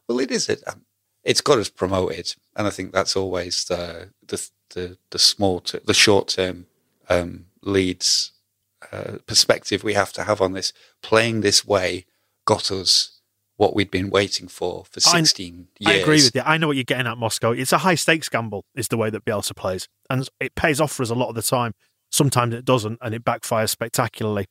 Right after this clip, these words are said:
Speaker 1: But it caught us up. And
Speaker 2: Yep.
Speaker 1: if you look, um, if you look at Bielsa's career, um, longer term, it's maybe why he's not won much.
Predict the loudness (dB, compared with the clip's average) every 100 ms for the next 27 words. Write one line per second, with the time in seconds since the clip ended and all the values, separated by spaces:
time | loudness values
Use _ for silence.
0 | _ _ _ 2 2 4 2 4 2 2
1 | _ _ _ _ 0 2 4 2 4 4
2 | 4 4 4 2 2 -2 -8 -4 0 2
3 | 0 0 4 6 6 2 0 4 6 6
4 | 2 -4 -2 0 0 -2 -10 -16 _ 0
5 | 2 4 2 2 0 -2 -14 _ _ _
6 | -12 -2 0 0 2 2 2 -2 -2 -4
7 | -4 -12 -12 -16